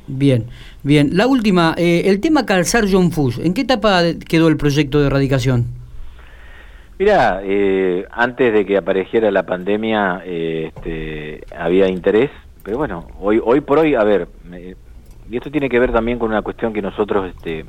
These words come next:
Speaker 2: estamos trabajando, que yo lo había planteado en el esquema de mi discurso el primero de marzo, de cómo hacíamos, este, eh, un, poníamos en marcha políticas para profundizar el desarrollo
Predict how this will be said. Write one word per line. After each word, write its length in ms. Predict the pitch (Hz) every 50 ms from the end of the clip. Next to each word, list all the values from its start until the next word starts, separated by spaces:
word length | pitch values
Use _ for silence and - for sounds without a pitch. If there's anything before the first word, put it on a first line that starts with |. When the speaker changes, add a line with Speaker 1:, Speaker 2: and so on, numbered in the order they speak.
| - -
Speaker 2:
estamos 340 | - - - 101 104 95 -
trabajando, 640 | - 95 95 95 - 117 117 113 117 135 151 160 - - - - - - - - - - - - - - - - - - - - - -
que 60 | -
yo 140 | 90 - 98
lo 60 | 98
había 260 | 98 101 101 98 92 92 - - - - - - - - - -
planteado 640 | 90 92 90 90 - - 165 135 101 92 85 82 - - - - 90
en 80 | 87
el 120 | 87 85 87
esquema 420 | 85 - - 104 101 95 95 90 85
de 100 | 85 82
mi 200 | 82 85 85 85
discurso 580 | 85 82 - - 98 95 92 87 - 95 92 85
el 140 | 82 80
primero 340 | 76 - 87 85 87 87 85
de 120 | 85 85 85
marzo, 420 | 87 87 87 85 - - - 147 - - - - - - - - - - - - - - - -
de 100 | 90 82
cómo 580 | - - 113 113 117 120 113 113 107 104 98 95
hacíamos, 540 | 92 - - 104 101 98 98 95 92 90 - -
este, 760 | 87 80 - - - 87 85 82 80 80 78 78 76 76 - - - - -
eh, 380 | 76 73 73 73 71 71 - - - - - - -
un, 540 | 85 87 85 85 82 82 80 78 76 73 71 - - -
poníamos 320 | - - 95 101 104 104 101
en 60 | 95
marcha 320 | 98 101 101 98 - 104
políticas 560 | 90 - 92 90 95 92 92 95 - - 92 -
para 420 | - 87 90 90 92 101 110 - - - - - - - -
profundizar 560 | - 90 - - 90 87 87 85 - 104 98
el 120 | 95 90
desarrollo 640 | 90 90 - - 90 85 90 90 - - 92 87 82